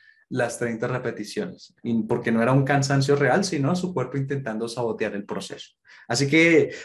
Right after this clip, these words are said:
pues obviamente hay muchas circunstancias y muchos ejemplos que podría citar en cuanto al conteo, simplemente que tengas en cuenta de que el resultado de ese conteo es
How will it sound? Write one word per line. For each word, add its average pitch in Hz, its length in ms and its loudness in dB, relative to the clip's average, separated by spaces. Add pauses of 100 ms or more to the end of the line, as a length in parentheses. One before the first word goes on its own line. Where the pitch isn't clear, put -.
pues 139 160 4
obviamente 175 420 8
hay 170 60 6
muchas 180 420 6
circunstancias 151 680 -2
y 160 60 -6
muchos 147 360 -4
ejemplos 135 380 -2
que 143 100 -4
podría 123 280 -4
citar 123 440 -6 (280)
en 139 180 -2
cuanto 127 300 -2
al 113 100 -2
conteo, 131 640 -2 (300)
simplemente 170 640 0
que 160 140 -2
tengas 135 480 -4
en 143 160 -6
cuenta 135 300 0
de 156 140 -2
que 135 100 -4
el 117 120 -4
resultado 123 720 0
de 131 120 2
ese 139 160 -4
conteo 131 640 -4
es - 460 -8